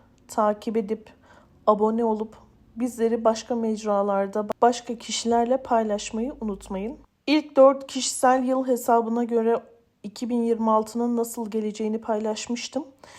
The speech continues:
Şimdi beş ve dokuz arasındaki yılları paylaşmaya geldi. Kişisel yaşam yolu iki bin yirmi altıda beş olacak arkadaşlar için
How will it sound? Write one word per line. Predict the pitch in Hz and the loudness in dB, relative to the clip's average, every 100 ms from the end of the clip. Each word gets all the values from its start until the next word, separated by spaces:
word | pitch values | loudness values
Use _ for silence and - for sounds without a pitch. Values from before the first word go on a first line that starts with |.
| - - | -20 -10
Şimdi | - 285 269 269 277 - | -4 0 0 0 -2 2
beş | 262 269 269 - | 4 4 0 -2
ve | 247 208 | -2 0
dokuz | 226 277 277 - | -4 -4 -4 -2
arasındaki | 226 226 - 220 247 - | 0 -2 -4 -4 -6 -6
yılları | 240 226 220 220 226 | -4 -2 0 -2 -2
paylaşmaya | 226 208 208 - 220 208 214 | -2 0 -2 -4 -6 -4 -2
geldi. | 208 185 190 277 285 - _ - - - _ _ _ | -4 -4 -2 -4 -4 -18 _ -20 -20 -20 _ _ _
Kişisel | - 262 - 269 302 285 285 | -6 -4 -2 0 4 6 6
yaşam | 254 254 277 285 269 | 2 2 0 0 0
yolu | 240 226 262 262 _ _ _ | 0 0 -2 -4 _ _ _
iki | 220 - 254 | -18 -8 -2
bin | 254 | 0
yirmi | 233 226 226 | 2 2 4
altıda | 214 214 214 247 214 | 2 2 0 0 2
beş | 269 269 - | 0 -2 -4
olacak | 233 214 220 226 - | -2 0 -2 -6 -4
arkadaşlar | 220 208 214 214 208 - 220 220 | -2 -2 -2 -4 -4 -2 -4 -4
için | - - 226 269 | -8 -8 -6 -8